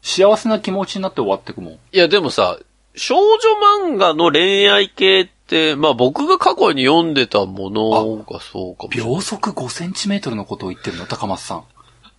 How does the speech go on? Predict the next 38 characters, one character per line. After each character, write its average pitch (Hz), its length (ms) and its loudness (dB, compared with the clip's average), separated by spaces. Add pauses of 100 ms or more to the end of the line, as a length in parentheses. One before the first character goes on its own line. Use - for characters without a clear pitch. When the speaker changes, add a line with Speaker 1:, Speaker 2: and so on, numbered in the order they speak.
(840)
Speaker 2:
振 - 320 0
り？ 233 80 6
Speaker 1:
あ - 40 4
れ 151 100 2
は、 190 260 2 (380)
あ 117 180 -2
れ 123 140 -4
は 156 200 -4
心 208 440 0
折 202 100 2
ら 202 100 2
れ 208 120 0
る 214 100 0
よ。 208 360 4 (880)
誠 226 680 -2
の 220 100 4
や 208 120 4
つ - 100 -2
は 123 80 2
マ 139 260 2
ジ - 220 -6
ダ 123 180 -6
メ。 135 260 -2 (500)
Speaker 2:
あ 92 460 2
あ、 87 40 -2
ま 127 160 2
あ 131 60 0
ま 127 140 0
あ、 117 60 -2
だ 117 100 0
か 107 60 -2
ら 104 40 -2
誠 226 640 0
系 254 280 4
も 226 160 2
そ 180 260 2
う - 40 -2
か。 - 380 -12